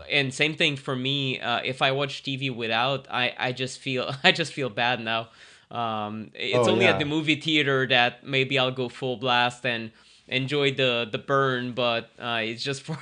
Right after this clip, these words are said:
Speaker 1: entertainment purposes, maybe once a month maximum.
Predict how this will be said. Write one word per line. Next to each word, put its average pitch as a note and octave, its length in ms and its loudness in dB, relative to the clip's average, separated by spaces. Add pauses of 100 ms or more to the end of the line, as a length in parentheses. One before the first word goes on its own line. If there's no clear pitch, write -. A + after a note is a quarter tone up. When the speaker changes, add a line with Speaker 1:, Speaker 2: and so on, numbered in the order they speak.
Speaker 1:
entertainment F3 760 0
purposes, D3 460 -4
maybe C3+ 240 -2
once B2+ 300 -4
a B2 40 -6
month A2+ 300 -8
maximum. A2+ 540 -6